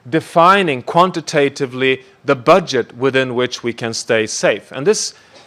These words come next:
actually puts on the table a finite carbon budget, a finite nitrogen budget, a finite phosphorus budget, a recognition that we now need to maintain the remaining forests on Earth,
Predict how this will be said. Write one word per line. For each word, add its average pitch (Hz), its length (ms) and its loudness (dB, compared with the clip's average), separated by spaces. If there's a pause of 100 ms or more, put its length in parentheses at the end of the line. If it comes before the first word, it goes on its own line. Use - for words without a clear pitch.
(280)
actually 170 400 0
puts 156 320 -2
on 139 80 0
the 127 80 -2
table 131 500 -2
a - 80 0
finite 147 640 0
carbon 139 340 4
budget, 95 360 -6
a 123 60 -6
finite 131 520 -4
nitrogen 131 480 -4
budget, 87 340 -12
a 110 60 -10
finite 135 420 -6
phosphorus 175 460 0
budget, - 380 -8 (400)
a 131 80 -2
recognition 139 720 -2
that 107 160 -6
we 120 80 -4
now 120 240 0
need 120 220 -6
to 127 80 -8
maintain 120 640 -4
the 123 80 -4
remaining 120 400 -4
forests 135 640 -4
on 117 180 -4
Earth, 120 360 0